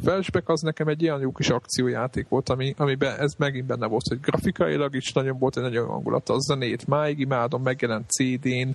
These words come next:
tehát, ö, volt és, és, és ezt bármikor elő tudom venni. Egyébként érdekes, hogy van még egy ilyen játék, amit ki tudok emelni, az nagyon furcsa lesz. Én a P C-ket, val-, volt nekem P C-m,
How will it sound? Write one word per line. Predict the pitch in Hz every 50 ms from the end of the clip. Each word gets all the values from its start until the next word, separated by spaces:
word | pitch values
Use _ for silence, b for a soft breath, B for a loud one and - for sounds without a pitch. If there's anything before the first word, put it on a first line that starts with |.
| - B B B B B B B B B
tehát, | - 139 - -
ö, | 156 156 160 156 156 151 -
volt | - 151 156 185 175 151 143 - - - - - - - - _ -
és, | - 160 - - -
és, | - 160 147 - -
és | 165 151 -
ezt | 151 139 139
bármikor | 143 131 123 120 113 127 - - -
elő | 98 90 104
tudom | 120 - 120 - 92 92 95
venni. | 85 73 - - 101
Egyébként | - 143 151 147 - - 165 -
érdekes, | 175 170 156 - 147 -
hogy | - 139
van | 135 139 143 143
még | 131 127 127 127
egy | 123 127 131 139 139
ilyen | 135 131 131
játék, | 131 139 143 156 - - - 170 175 - - B B B B B B B B
amit | B 143 127 - -
ki | - -
tudok | 143 - 139 135 - -
emelni, | 131 135 139 147 151 156 147
az | 139 139
nagyon | - 135 131 131
furcsa | - - 131 143 - - - 147
lesz. | 151 151 - -
Én | 139 135
a | 131
P | - - 139 135 131
C-ket, | - - - 127 131 - - 135 131 - - - 131 139 - - 160
val-, | 147 139 143
volt | 131 135 143 147 -
nekem | - 143 135 131 135 -
P | - 131 127 131
C-m, | - - - 127 135